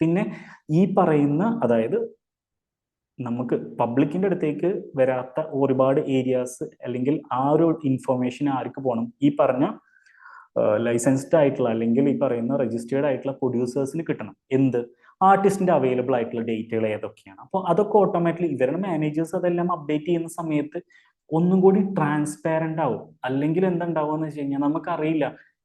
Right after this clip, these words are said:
ഇവരുടെ ഇടനിലക്കാരായി നിൽക്കുന്ന മാനേജേഴ്സ് ചിലപ്പോ ഇന്നൊരു പ്രൊഡ്യൂസറിന്റെ കയ്യിൽ നിന്ന്, "ഓക്കെ, ഇന്ന ആളുടെ ഡേറ്റ് ഞാൻ തരാം,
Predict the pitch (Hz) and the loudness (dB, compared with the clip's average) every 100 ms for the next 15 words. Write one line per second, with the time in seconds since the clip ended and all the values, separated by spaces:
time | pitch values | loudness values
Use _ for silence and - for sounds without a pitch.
0 | _ - 135 135 143 147 156 135 131 135 | _ -6 -2 2 2 2 2 2 2 0
1 | 131 143 139 139 131 131 123 123 120 120 | -2 -2 -2 0 -2 -2 -6 -8 -6 -6
2 | 117 123 117 135 127 120 113 120 113 - | -2 0 0 0 2 0 2 0 0 -4
3 | 123 131 135 131 131 - - - 120 120 | 0 4 4 4 0 -6 -8 -2 0 0
4 | 117 117 113 113 113 127 123 139 160 143 | 0 0 2 0 -2 -6 -4 -2 2 2
5 | 139 127 117 123 120 117 110 | 4 2 2 -2 -8 -8 -10